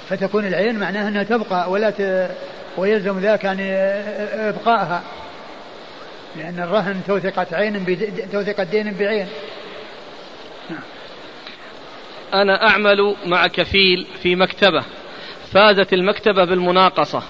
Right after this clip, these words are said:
Speaker 2: بحيث يصور ثمن ورقات بريال، فقال لي الكفيل: "صور خمسة بريال"، فهل أترك العمل معه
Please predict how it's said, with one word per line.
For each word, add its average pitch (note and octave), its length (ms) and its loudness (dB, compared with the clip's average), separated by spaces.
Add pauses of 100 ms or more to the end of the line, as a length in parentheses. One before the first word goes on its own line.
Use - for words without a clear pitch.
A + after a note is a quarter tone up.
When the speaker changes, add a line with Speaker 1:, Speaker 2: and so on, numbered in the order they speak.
(200)
Speaker 2:
بحيث D#3+ 420 2
يصور F3 580 2 (160)
ثمن F#3 220 2
ورقات F#3 540 4
بريال، D#3+ 400 2 (720)
فقال G#3+ 440 6
لي G#3 140 4
الكفيل: F#3 600 2
"صور G3 420 4
خمسة G#3 440 4
بريال"، D#3 420 4 (1000)
فهل G3+ 200 6
أترك G#3+ 300 2
العمل F#3 380 4
معه F#3 280 4